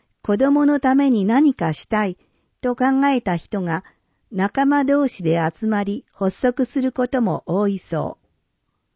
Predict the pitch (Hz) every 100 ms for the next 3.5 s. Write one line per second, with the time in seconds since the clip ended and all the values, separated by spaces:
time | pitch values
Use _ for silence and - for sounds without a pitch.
0 | _ _ _ _ _ _ _ - 277 302
1 | 311 302 277 - 180 156 151 156 _ _
2 | _ _ - 196 247 285 294 285 302 269
3 | 202 175 170 165